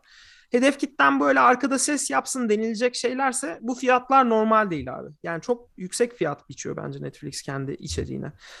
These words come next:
Ve çok fazla harcıyor yapımlara. E, yani dur-, dönüp baktığında, e, şeyi anlam veremiyorum ben. E, bu, bu fiyatlara hiçbir şekilde anlam veremiyorum ki zaten single kullanıcılar için çok, e,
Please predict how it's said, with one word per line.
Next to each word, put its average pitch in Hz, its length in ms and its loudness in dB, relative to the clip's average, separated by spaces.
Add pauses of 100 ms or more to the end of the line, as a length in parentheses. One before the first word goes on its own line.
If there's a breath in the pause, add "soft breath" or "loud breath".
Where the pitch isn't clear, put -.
(140 loud breath)
Ve - 360 4
çok 277 220 2
fazla 185 380 6
harcıyor 156 380 4
yapımlara. 156 720 -4 (140)
E, 165 400 0 (120)
yani 170 340 0 (520)
dur-, 185 240 -2
dönüp 220 260 4
baktığında, 269 720 0 (140)
e, - 320 -18
şeyi 247 400 2
anlam 226 360 6
veremiyorum 190 520 4
ben. 127 160 -8 (880)
E, - 220 -10
bu, 175 220 -8
bu 214 100 0
fiyatlara 247 440 4
hiçbir 254 200 -2
şekilde 240 260 -2
anlam 226 300 0
veremiyorum 311 340 -2
ki 233 100 -4
zaten 254 400 4
single 262 460 -2
kullanıcılar 240 540 -2
için 254 220 -4
çok, - 460 -8
e, 160 340 -4